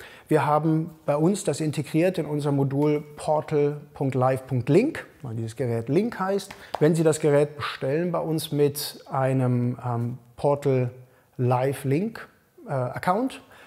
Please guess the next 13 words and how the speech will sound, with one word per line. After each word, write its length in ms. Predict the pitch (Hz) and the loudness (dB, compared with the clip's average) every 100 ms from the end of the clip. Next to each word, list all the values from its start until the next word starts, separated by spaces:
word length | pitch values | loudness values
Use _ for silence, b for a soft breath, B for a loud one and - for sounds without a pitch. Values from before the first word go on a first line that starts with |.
| B - | B -6
bekommt 400 | - 156 165 160 | 2 4 4 0
man 160 | 147 | 0
dazu 460 | 143 139 - 139 131 | 2 2 0 0 2
diese 300 | 127 120 117 | 2 0 -2
kleine 340 | - 113 117 | -2 -4 -4
Karte. 520 | - 175 190 190 190 185 | -2 0 0 0 0 0
Auf 100 | 131 | -4
der 120 | - 120 | -4 -2
Vorderseite 720 | 147 151 143 139 139 131 127 | 0 2 2 2 0 0 -2
gibt's 240 | 143 - | -2 -4
im 80 | 131 | -4
Endeffekt 500 | 131 123 131 127 - | -2 -2 -4 -4 -6
ein, 460 | 131 123 120 113 | -4 -2 -2 -2